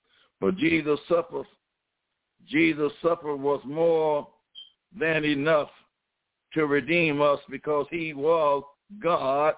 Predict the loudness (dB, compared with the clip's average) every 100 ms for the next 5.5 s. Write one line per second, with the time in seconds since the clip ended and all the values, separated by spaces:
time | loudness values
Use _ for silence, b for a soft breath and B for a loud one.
0 | -4 -4 -4 -4 -4 -2 -2 -6 _ _
1 | _ 0 2 4 2 -4 -4 -6 -12 -20
2 | _ b b _ -2 2 2 0 2 0
3 | 0 -4 0 2 4 2 0 -2 -10 -4
4 | -4 -4 -8 -8 -6 0 0 0 -4 -4
5 | -4 -6 -12 -16